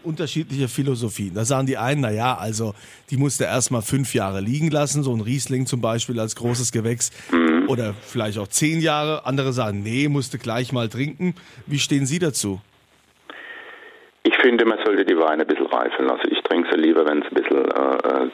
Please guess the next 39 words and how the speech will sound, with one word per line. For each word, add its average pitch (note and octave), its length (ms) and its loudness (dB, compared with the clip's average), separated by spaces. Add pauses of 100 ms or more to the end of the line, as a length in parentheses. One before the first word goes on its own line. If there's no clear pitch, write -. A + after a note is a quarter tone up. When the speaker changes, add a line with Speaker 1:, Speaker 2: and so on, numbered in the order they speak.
Speaker 2:
eine B1 120 2
gewisse C2+ 340 2
Reife C2 360 2
haben. F#2 520 2 (380)
Wenn D2 100 0
sie - 140 2
so D2+ 80 2 (120)
vier, D2+ 240 6
fünf, D2 280 2
sechs - 260 0
Jahre B1 300 2
alt C#2 200 0 (100)
sind, D2+ 300 0 (480)
dann D2 340 0
finde - 220 4
ich, - 120 2
hat - 140 0
man C#2+ 180 4
mehr D2 180 2
Spaß - 340 0
an - 60 -4
den C2 220 2
Weinen. B1 300 0
Aber - 180 2
das - 120 0
muss - 160 4
natürlich - 420 2
jeder - 180 4
Kunde D#2+ 320 2
für D#2 120 4
sich - 200 2
selber D#2 220 6
entscheiden. - 500 0 (560)
Es - 80 -12
gibt - 200 0
auch - 120 0
Kunden, C#2 340 4
die C2+ 140 6
wollen C2 500 4